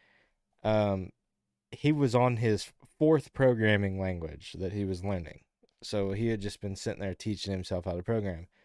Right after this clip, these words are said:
Well, fast forward, uh, a year and a half down the road from that time after I had left, uh, he started working for a pretty big, uh, security place,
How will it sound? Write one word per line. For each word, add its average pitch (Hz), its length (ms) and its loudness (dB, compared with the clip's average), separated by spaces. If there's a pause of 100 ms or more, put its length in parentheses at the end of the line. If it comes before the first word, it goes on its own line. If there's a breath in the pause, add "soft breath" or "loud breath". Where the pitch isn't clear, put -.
(580)
Well, 117 360 2 (640)
fast 135 420 4
forward, 117 580 4
uh, 98 360 4 (400)
a 110 80 4
year 117 260 2
and 107 80 0
a 98 40 0
half 101 340 -2
down 101 200 0
the 95 80 0
road 98 360 2
from 107 300 0
that 95 220 -2
time 98 380 -2
after 92 320 -2
I 101 80 4
had 101 160 2
left, 117 480 2 (880)
uh, 98 280 0
he 135 180 -2
started 117 360 0
working 113 380 0
for 104 580 0 (540)
a 107 140 0
pretty 175 260 0
big, 143 360 4 (260)
uh, 120 240 2
security 113 680 0 (260)
place, 92 480 -4